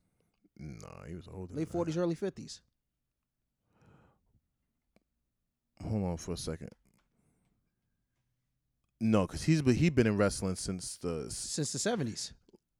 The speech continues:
Speaker 1: mid seventies, right?
Speaker 2: Yeah.
Speaker 1: So,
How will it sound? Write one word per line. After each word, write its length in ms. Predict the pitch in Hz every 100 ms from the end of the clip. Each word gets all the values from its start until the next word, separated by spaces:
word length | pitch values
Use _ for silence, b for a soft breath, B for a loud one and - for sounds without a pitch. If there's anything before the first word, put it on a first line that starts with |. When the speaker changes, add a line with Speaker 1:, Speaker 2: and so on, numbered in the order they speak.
| _
Speaker 1:
mid 280 | 98 120 120
seventies, 500 | - 87 78 73 80
right? 280 | 101 131 135
Speaker 2:
Yeah. 240 | - 202 107 _ _ _ _ _ _ _ _ _ _ _ _ _ _ _
Speaker 1:
So, 1040 | - - 104 95 95 92 90 87 82 53